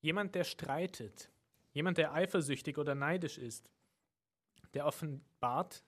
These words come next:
dadurch, dass er eine Gesinnung des Fleisches hat. Oder wenn du dich betrinkst, dann zeigst du, dass in dir die Gesinn-, die Gesinnung des Fleisches ist. Wenn du Spaltungen verursachst, Freundschaften zerstörst, Beziehungen zerbrichst,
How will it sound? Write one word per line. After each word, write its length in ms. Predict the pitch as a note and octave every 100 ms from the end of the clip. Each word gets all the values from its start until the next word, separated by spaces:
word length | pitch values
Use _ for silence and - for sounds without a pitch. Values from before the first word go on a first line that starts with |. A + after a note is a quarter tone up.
| -
dadurch, 520 | D#3 D#3 D#3+ F3 - _ _ - _
dass 160 | C#3+ C#3
er 80 | C#3
eine 240 | C#3 C3
Gesinnung 460 | B2 A2 B2+ D3 C#3+
des 160 | C#3+
Fleisches 580 | - F3 D#3+ F3 B2+ -
hat. 260 | A2 G2+ - _ _ _ - - - - -
Oder 140 | C3+
wenn 120 | E3
du 80 | F#3+
dich 220 | F3 -
betrinkst, 720 | F3 - F#3 A3 F#3+ - - - _ -
dann 120 | C3+
zeigst 400 | - D#3+ F3 -
du, 260 | D#3 D3+ - _ _ _ _ _ -
dass 180 | C3+
in 140 | E3 C#3
dir 160 | D3+
die 140 | D#3+ D3
Gesinn-, 480 | D3 C3+ E3+ E3 -
die 180 | D3+ D3+
Gesinnung 380 | C#3 C3 D#3+ D3+
des 140 | C#3+
Fleisches 500 | - D#3+ E3+ F3 C3+
ist. 340 | A#2+ G2+ - - _ _ - -
Wenn 80 | C3+
du 80 | C#3+
Spaltungen 600 | - E3 G#3 G#3+ F3 C#3
verursachst, 920 | C#3+ - B2+ A#2 A2+ - - - - _ _
Freundschaften 640 | - F3 A3 - - D3
zerstörst, 600 | - D3 - D#3 C3 - -
Beziehungen 480 | - G#3+ A3 F3
zerbrichst, 580 | - A#2+ A2+ G#2+ - -